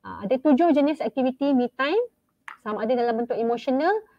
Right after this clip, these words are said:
contoh kita boleh tulis dalam jurnal peribadi, atau kita boleh cerita dengan orang yang kita suka, orang yang kita rasa selamat. Dari segi sensory, maksudnya dari segi deria, kita boleh mandi air hangat,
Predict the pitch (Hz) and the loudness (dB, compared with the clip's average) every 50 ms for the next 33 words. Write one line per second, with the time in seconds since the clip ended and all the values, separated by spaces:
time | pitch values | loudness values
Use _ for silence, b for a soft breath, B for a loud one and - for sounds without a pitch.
0 | b b _ _ - 233 233 220 - 277 262 262 254 - - 233 202 208 214 214 | b b _ _ -4 -4 -2 -2 0 -2 0 -2 -4 -6 -4 -2 -2 0 2 2
1 | 220 214 220 226 220 220 220 220 220 208 202 208 190 220 196 202 202 202 - - | 0 0 2 2 2 2 0 0 -4 -4 -4 -2 -2 -2 -2 -2 -4 -4 -4 -4
2 | 196 185 226 269 277 240 254 254 247 240 240 233 233 233 233 233 233 214 190 - | -4 -2 -2 0 0 0 0 0 0 0 0 0 0 0 0 0 0 -2 -2 -4
3 | 220 190 233 226 220 190 220 220 - 233 - - 214 196 202 214 214 208 208 - | -4 -2 -2 -2 0 -2 -2 -2 -4 -6 -6 -2 -2 -2 -2 -2 -4 -6 -6 -8
4 | _ - - - - 285 - _ - 262 254 247 240 240 233 233 226 220 214 214 | _ -12 -10 -8 -8 -8 -8 _ 0 0 2 2 2 0 0 0 -2 -2 -2 -4
5 | 208 214 208 214 - - 214 208 208 208 202 208 208 208 - - 214 - - 254 | -4 -6 -8 -8 -6 -4 -2 0 0 0 -2 -4 -6 -8 -8 -12 -10 -4 -2 0
6 | 277 302 277 247 240 240 240 240 - - _ _ _ _ _ _ _ _ _ _ | 0 0 0 0 -2 -2 -2 -4 -4 -8 _ _ _ _ _ _ _ _ _ _
7 | _ _ _ _ _ - 208 220 226 - 262 226 226 254 254 - 254 262 254 285 | _ _ _ _ _ -4 -2 -2 -2 0 -2 -2 0 -2 -2 -2 -4 -2 -2 -2
8 | 269 277 302 330 254 226 - 226 220 220 220 - - 214 202 220 202 226 220 226 | -2 0 0 0 0 -2 -4 -4 -4 -4 -4 -4 -4 -2 0 2 2 2 2 2
9 | 247 277 320 359 330 - 233 220 220 196 220 220 214 208 208 202 202 202 208 - | 2 2 2 0 0 -2 -4 -4 0 0 2 2 2 0 -2 -2 -2 -4 -4 -4
10 | 190 190 208 196 - - 285 302 294 285 277 262 262 262 254 262 254 254 247 | -4 -4 -6 -4 -4 -4 -2 0 0 0 0 0 0 0 0 0 0 -2 -4